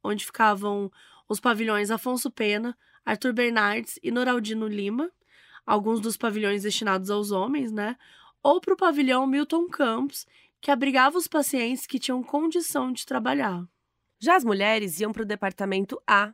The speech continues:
Speaker 2: conhecido como assistência, e que tinha pavilhões como o Crispim,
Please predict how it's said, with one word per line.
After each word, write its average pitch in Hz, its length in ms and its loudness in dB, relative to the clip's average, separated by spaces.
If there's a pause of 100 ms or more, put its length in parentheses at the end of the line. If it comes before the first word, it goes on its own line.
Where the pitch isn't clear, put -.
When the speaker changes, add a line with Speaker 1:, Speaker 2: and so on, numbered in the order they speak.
Speaker 2:
conhecido 202 500 -4
como 208 200 -4
assistência, 202 800 -4 (160)
e 294 220 2
que 226 180 -8
tinha 240 300 -2
pavilhões 226 680 0
como 208 400 0
o 196 140 -4
Crispim, 240 640 -2